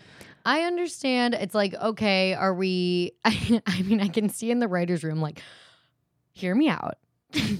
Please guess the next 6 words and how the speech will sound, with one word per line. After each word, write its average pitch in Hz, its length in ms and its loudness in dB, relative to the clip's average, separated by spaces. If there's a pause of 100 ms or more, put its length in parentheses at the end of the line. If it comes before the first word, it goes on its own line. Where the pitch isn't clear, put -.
(540)
"Can 208 260 2
we 302 160 -2
accept 196 380 0
a 240 80 -2
sugar-free 196 680 0
existence 180 560 -2